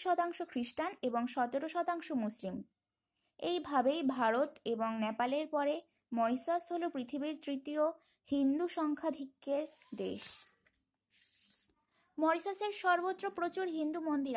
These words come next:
আছে। মহাশিবরাত্রি, হোলি, গণেশ চতুর্থী, দীপাবলি, দুর্গাপূজা, মকর সংক্রান্তি এদেশে সাড়ম্বরে পালিত হয়। হিন্দুদের কাছে গঙ্গা নদী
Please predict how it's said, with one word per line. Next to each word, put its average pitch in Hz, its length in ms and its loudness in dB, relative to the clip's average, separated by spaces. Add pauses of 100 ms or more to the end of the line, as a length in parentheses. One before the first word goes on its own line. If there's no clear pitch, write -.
আছে। - 220 -6 (640)
মহাশিবরাত্রি, 285 920 -2 (520)
হোলি, 269 340 6 (140)
গণেশ 240 360 0
চতুর্থী, 294 520 -4 (300)
দীপাবলি, 254 540 0
দুর্গাপূজা, 233 640 0 (400)
মকর 247 360 2
সংক্রান্তি 294 680 -2 (340)
এদেশে 277 340 -2 (320)
সাড়ম্বরে 262 680 2 (120)
পালিত 202 340 -4
হয়। 208 320 -4 (1080)
হিন্দুদের 349 520 0
কাছে 359 300 -2
গঙ্গা 254 360 2
নদী 330 240 -2